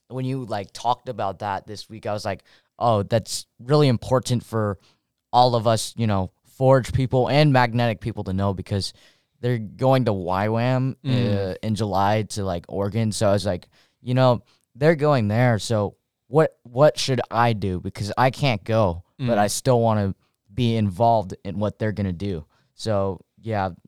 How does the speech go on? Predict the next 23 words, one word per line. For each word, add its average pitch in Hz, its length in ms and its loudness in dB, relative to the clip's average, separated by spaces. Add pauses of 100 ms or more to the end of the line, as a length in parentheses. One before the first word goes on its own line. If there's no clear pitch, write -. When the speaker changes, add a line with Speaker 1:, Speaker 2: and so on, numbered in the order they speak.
Speaker 1:
And 107 420 -6
when 113 180 -6
I 117 60 -2
got 120 180 2
that 117 120 2
opportunity 107 640 -4 (340)
to, 101 440 -4
um, 90 420 -6 (240)
speak - 680 -12 (720)
from, 107 260 -2
uh, 98 260 -2
Pastor 101 380 -6
Barry, 95 340 -4
I 92 60 -4
was 92 160 -8
just 90 160 -14
like, 85 220 -10 (1000)
"Wow, 90 400 -6 (460)
this - 180 -14
is - 60 -16
crazy." 92 480 -8 (220)
Speaker 2:
Yeah. 170 120 -8 (240)
Speaker 1:
So, 107 300 -2